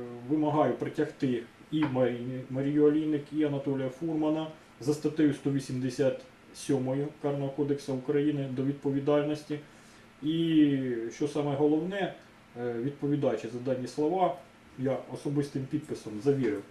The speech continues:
дану заяву і передав працівникам, е, райвідділу, Кіровського райвідділу міліції. На що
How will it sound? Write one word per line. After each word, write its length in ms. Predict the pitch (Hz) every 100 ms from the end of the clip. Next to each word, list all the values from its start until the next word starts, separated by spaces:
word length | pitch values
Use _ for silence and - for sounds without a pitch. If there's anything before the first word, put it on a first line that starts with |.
| - - - - -
дану 300 | 120 123 120
заяву 460 | 120 147 196 196 165 143 143 - - -
і 60 | 160
передав 460 | - 151 143 180 -
працівникам, 580 | - 127 127 127 143
е, 1200 | 135 - - - - 117 117 117 113 110 110 110 113
райвідділу, 600 | 123 131 120 120 120 117 - - -
Кіровського 440 | 156 143 - 127
райвідділу 440 | 127 151 147 139 131
міліції. 460 | 143 131 107 - - - - - - -
На 100 | 127
що 340 | 139 - 240